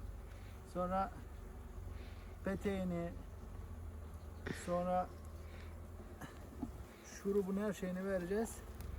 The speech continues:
Kapatacağız arkadaşlar. Ana arımıza bir bakalım. Burası da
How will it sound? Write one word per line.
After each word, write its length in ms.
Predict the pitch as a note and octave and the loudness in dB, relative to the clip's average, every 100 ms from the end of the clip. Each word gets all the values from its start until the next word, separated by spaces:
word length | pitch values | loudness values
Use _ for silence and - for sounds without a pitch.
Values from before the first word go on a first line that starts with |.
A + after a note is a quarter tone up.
| - - - | -2 -2 2
Kapatacağız 440 | F3+ D#3+ C3 C3+ B2 | 4 6 6 4 4
arkadaşlar. 460 | A#2 A#2 G#2+ A2 G2 - - - - - - - - - - - - - A#3+ - - - | 4 2 0 -2 -4 -6 -8 -8 -8 -8 -8 -8 -8 -8 -6 -6 -4 -4 -4 -6 -6 -2
Ana 180 | D3 D#3+ | 0 4
arımıza 460 | D#3 D3+ C#3+ C#3+ D3 | 4 4 2 2 4
bir 60 | |
bakalım. 380 | D#3+ C#3+ C#3 E3+ - - - - - - - - - - - - - - - - - - - - - - - - - E3+ | 4 6 4 4 0 -6 -6 -6 -6 -6 -4 -4 -4 -4 -4 -4 -4 -4 -4 -2 -2 -2 -2 0 0 0 0 0 0 2
Burası 300 | F3 G3+ - | 6 6 6
da 120 | E3+ | 4